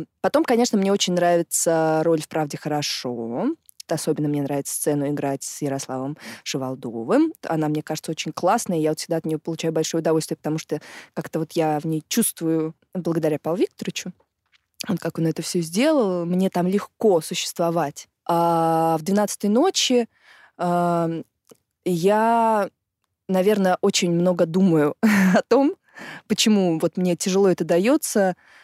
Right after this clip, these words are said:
а, именно по внутренним ощущениям. Мне тяжело это дается, потому что, во-первых, это большой спектакль, во-вторых, это главная роль,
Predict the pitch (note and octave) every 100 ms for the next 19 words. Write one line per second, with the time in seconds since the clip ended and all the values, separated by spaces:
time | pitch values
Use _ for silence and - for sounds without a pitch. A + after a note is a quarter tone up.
0 | _ F3+ E3+ E3 G3+ G#3 F#3+ F3 F3+ A3+
1 | G3 F3+ D#3+ D#3+ E3+ - E3 D3 C#3 -
2 | _ - E3 D3+ E3 E3+ D#3+ F3+ F3 A3+
3 | G3 - E3+ F3 - F3+ F3 F#3 - -
4 | E3 E3 - G#3 D3 A#2+ D3+ D#3 F3+ G3+
5 | F3+ F3+ E3+ D#3+ D3+ G#3+